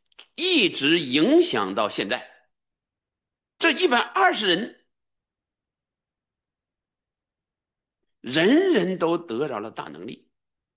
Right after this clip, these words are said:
这一百二十人数目并不多，并不像我们所说的要建立千人教会、万人教会、野心勃勃的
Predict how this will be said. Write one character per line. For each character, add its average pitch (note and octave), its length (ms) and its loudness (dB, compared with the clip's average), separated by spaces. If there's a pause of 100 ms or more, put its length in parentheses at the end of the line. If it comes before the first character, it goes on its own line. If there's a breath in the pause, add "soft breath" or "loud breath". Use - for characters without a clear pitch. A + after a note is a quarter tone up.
(1400 soft breath)
这 F4 120 4
一 E4 120 4
百 A3 100 2
二 D#4+ 260 0
十 E3 140 -6
人 A3+ 280 -2 (3500)
数 C4 360 -2
目 D3+ 300 -4
并 G3+ 180 -8
不 G#2+ 80 -12
多， F#2 380 -12 (1800 soft breath)
并 D4 300 0
不 G3+ 140 0
像 A#3 280 -2
我 B2 120 2
们 D3 140 0
所 A2 220 -2
说 D3+ 200 -6
的 C#3+ 100 -6
要 C#3 120 -2
建 F3+ 300 -2
立 C3 100 -2
千 C4+ 340 0
人 E3 200 -2
教 E3+ 160 -2
会、 D#3 120 -4
万 F3+ 280 -6
人 C#3+ 160 -6
教 D#3+ 120 -6
会、 C3 140 -6
野 B2 240 -2
心 F#3 320 -6
勃 B2 180 -4
勃 D3+ 140 -2
的 - 240 -6